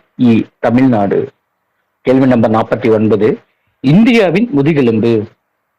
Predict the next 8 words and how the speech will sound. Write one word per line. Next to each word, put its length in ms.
இந்தியாவின் 800
முதுகெலும்பு. 880
ஆன்சர் 480
ஆ, 220
வேளாண்மை. 720
கேள்வி 280
நம்பர் 240
ஐம்பது. 540